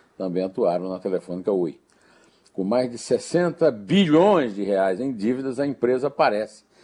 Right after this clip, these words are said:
na quebra de sigilo de vários escritórios alvos da Operação Esquema S, que avançou sobre as bancas próximas a ministro das Cortes de Brasília, segundo a Cruzoé.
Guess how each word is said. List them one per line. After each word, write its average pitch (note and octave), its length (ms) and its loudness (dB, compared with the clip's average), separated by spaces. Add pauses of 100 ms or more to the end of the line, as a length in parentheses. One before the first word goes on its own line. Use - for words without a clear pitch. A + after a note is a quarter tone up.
(260)
na A2+ 160 -2
quebra A#2 460 2
de A2+ 100 -18
sigilo G#2+ 480 -4
de G#2+ 80 -6
vários G#2+ 640 2
escritórios G2+ 640 -2 (400)
alvos A2 920 -2
da G2 80 0
Operação F#2+ 440 -2
Esquema A#2 420 -2
S, A#2+ 340 0 (280)
que - 80 -2
avançou G2 400 -2
sobre A2+ 240 0
as F#2 100 0
bancas F#2+ 380 -6
próximas F#2+ 500 -4
a G2 60 0
ministro F2 480 -10
das F#2 180 -8
Cortes F#2+ 240 -8
de - 80 -10
Brasília, - 480 -8 (240)
segundo G2+ 540 -2
a - 20 -6
Cruzoé. B2+ 480 0